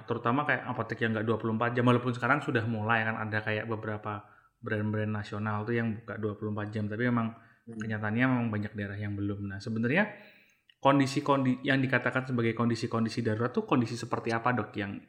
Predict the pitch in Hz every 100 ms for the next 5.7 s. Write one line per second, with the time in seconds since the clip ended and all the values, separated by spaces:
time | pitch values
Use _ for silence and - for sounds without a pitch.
0 | _ 123 107 107 113 131 131 - - _
1 | - 127 131 127 127 170 180 143 139 151
2 | 151 139 131 120 120 113 107 110 120 -
3 | 123 127 127 - 131 123 113 113 - -
4 | 123 120 117 120 113 110 113 113 113 113
5 | 107 110 110 104 101 98